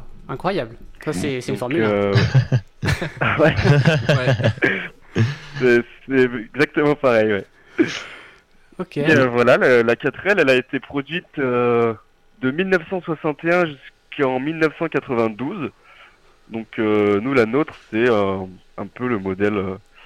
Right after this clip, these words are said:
Speaker 2: récent, on va dire, les fins de, les fins de collection.
Speaker 1: Ouais, d'accord. Et donc, euh, vous avez récupéré la quatre L, il fallait faire des réparations dessus ou elle était directement,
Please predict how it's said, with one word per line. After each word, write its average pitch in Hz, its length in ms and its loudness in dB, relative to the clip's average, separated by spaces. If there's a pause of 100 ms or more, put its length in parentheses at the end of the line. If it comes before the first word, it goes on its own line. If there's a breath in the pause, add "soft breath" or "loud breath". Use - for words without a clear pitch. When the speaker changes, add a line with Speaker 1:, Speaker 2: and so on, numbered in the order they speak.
(500 loud breath)
Speaker 2:
récent, 107 500 -4
on - 20 -4
va 104 120 -2
dire, 113 200 -2
les 98 80 -2
fins 117 260 -8
de, 98 160 -6
les 98 140 -12
fins - 160 -10
de 120 80 -20
collection. 110 420 -12 (140)
Speaker 1:
Ouais, 123 260 -8 (120)
d'accord. 135 400 -10 (420 loud breath)
Et 151 100 -2
donc, 160 260 -4
euh, 147 240 0
vous 143 140 -4
avez 151 120 -2
récupéré 156 500 -4
la 147 120 -2
quatre 156 260 -4
L, 165 100 -2
il 143 80 -8
fallait 139 180 -4
faire 139 160 -6
des 143 80 -6
réparations 139 520 -6
dessus 240 260 -8
ou 208 180 0
elle 139 80 -2
était 139 240 -6
directement, 147 880 -4